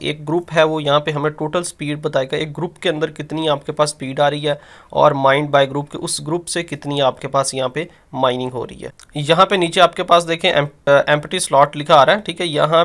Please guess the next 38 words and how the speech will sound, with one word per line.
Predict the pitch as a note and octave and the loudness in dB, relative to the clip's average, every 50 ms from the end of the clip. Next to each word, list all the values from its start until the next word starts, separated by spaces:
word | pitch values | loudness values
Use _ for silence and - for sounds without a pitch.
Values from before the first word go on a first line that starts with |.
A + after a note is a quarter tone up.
| E3+ - | 2 0
पे | E3+ F3 E3+ E3 - | -2 -2 -2 -2 -4
ये | C3+ C#3 C#3+ | -4 -4 -4
देखें | C3+ B2+ C3 C3+ | -4 -4 -4 -6
चूज़ | C#3 - - C#3+ D#3 D#3+ - | -8 -8 -8 -8 -8 -6 -2
कॉन्फ़िगरेशन | - C#3+ C#3+ C#3+ E3+ D#3+ D#3+ D#3 D#3 F3 E3+ | 0 0 0 0 -4 -4 -4 -4 -4 -4 -4
करेंगे | D#3+ D3 C#3+ D3 D3+ D#3 | -2 -2 -2 -2 -2 -4
तो | D#3 E3 D#3 | -4 -4 -6
यहाँ | C#3 C3 C#3 C#3+ D3+ D#3 D#3 | -4 -4 -2 0 2 2 2
पे | E3+ E3 | 0 -2
आप | D#3 - B2+ C3 C#3 C3+ - E3+ E3+ E3+ - - - - _ _ | -2 0 2 2 2 2 2 0 -2 -2 -6 -14 -20 -20 _ _
कोई | - E3 F3 G3 G#3 | -2 -2 -2 -2 -2
भी | G3 G#3 F#3+ | -2 -2 -2
अपना | E3+ - D#3+ E3 | -2 0 0 0
यानी | D#3+ D#3 D#3+ D#3+ | 2 2 0 -2
कि | - E3+ | -4 -4
सिस्टम | D#3 - C#3+ - - - E3 E3 E3+ | -4 -4 -6 -6 -4 -2 -2 -2 -2
जो | D#3+ D#3 | -2 0
है | D3+ D3 D3 D3 | 2 4 4 4
उसे | D3 C#3+ - D3+ D3+ | 2 0 -2 -4 -4
सिलेक्ट | - - - D3+ - - | -2 -2 -2 -2 -2 -2
कर | - C#3+ C#3 | -4 -4 -4
सकते | - - C#3+ - - D#3+ D3+ | -2 -6 -8 -8 -6 -6 -2
हैं, | D#3 D3+ D3+ | -2 -2 -2
ठीक | D3+ D3+ D3+ | -2 -4 -4
है, | D#3+ E3 E3 - _ _ _ _ | -6 -6 -6 -10 _ _ _ _
कि | - C#3 C3+ C3 B2+ | -6 -4 -2 -2 -2
मेरे | C3+ C3+ C3 C#3 | -2 -2 -2 -2
पास | C#3 D3 C#3+ C#3+ C#3+ | 2 2 2 2 0
जो | - D3+ | -4 -8
सिस्टम | D3+ - C3+ - - D3+ D3 D3+ | -8 -6 -8 -4 -2 -2 -2 0
है, | D3 D3+ C#3+ D3 D3 - - - - - _ - | 0 0 0 0 -2 -4 -12 -20 -20 -12 _ 2
अ, | C3+ C3+ C#3 C3+ B2+ C3 C3+ | 4 6 6 6 4 2 -2
उसके | C3+ - - - D3 | -8 -8 -8 -10 -8
क्या | - - C3+ C#3 | -2 0 2 2
स्पेसिफिकेशन | C#3 - - C3+ C3 - - D3 - D3+ D3+ D#3 D3+ - E3+ E3+ | 2 0 -2 -2 -2 -2 -4 -6 -10 -8 -8 -6 -4 -2 -4 -4
है, | D3+ E3+ E3 D#3+ | -2 -2 -4 -4
ठीक | D#3 - D#3+ D#3+ - | -6 -10 -16 -16 -14
है, | F3 | -16